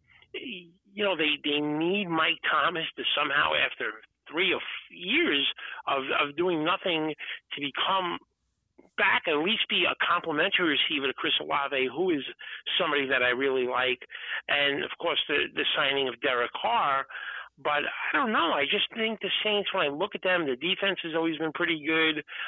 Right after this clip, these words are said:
I just look at them, and I, I just think you're not gonna get Kamara for at least most of the season, in my opinion, if at all, this year, um, with that pending case that he has.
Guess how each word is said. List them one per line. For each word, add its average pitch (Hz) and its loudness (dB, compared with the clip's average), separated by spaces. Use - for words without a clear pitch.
I - 0
just 202 -2
look 208 -2
at 196 -4
them, 196 4
and 147 2
I, 139 2
I - 2
just 190 2
think 208 0
you're 147 -4
not 156 4
gonna 208 0
get 160 0
Kamara 139 2
for 151 0
at 143 0
least 151 0
most 156 0
of 147 -4
the 127 -14
season, 131 -2
in 123 0
my 127 2
opinion, 135 0
if 113 -2
at 127 -2
all, 175 2
this 131 0
year, 120 2
um, 123 -2
with 160 -4
that 139 2
pending 156 0
case - 2
that 131 2
he 123 0
has. 123 0